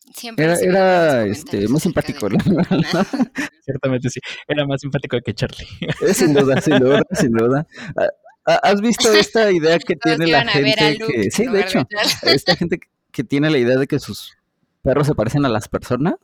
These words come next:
Speaker 2: Eh, pues, no, yo siempre he sido percibido en la sociedad como una persona un poco más osca, como un poco más, eh, introvertido, ¿no? Y mi perro era todo lo contrario, mi perro era, este,
Speaker 1: Ruda.
Speaker 3: Súper amigable.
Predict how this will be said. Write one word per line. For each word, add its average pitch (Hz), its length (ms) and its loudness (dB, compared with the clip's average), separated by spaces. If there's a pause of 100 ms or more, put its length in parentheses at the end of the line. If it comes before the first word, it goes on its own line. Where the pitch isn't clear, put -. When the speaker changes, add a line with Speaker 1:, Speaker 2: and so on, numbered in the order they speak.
(720)
Speaker 2:
Eh, 139 160 0
pues, 135 140 -4
no, 135 240 2
yo 165 180 2
siempre 170 320 -2
he - 20 -4
sido 160 600 0
percibido 120 560 0
en 139 80 2
la 123 80 2
sociedad 107 400 -2
como 123 160 -4
una 123 100 0
persona 120 220 -2
un 123 60 0
poco - 160 -4
más 110 200 -2
osca, 123 480 0
como 101 200 -2
un 98 60 -2
poco 98 220 -6
más, 95 160 -2 (220)
eh, 85 340 -2 (380)
introvertido, 113 680 0
¿no? 320 200 -2 (600)
Y 120 120 0
mi 120 100 0
perro 101 300 -2
era 135 100 0
todo 123 180 0
lo 135 100 0
contrario, 143 500 2
mi 110 100 0
perro 123 320 0
era, 127 400 2
este, 98 720 -2
Speaker 1:
Ruda. 98 100 -6
Speaker 3:
Súper 104 140 -6
amigable. 101 420 -4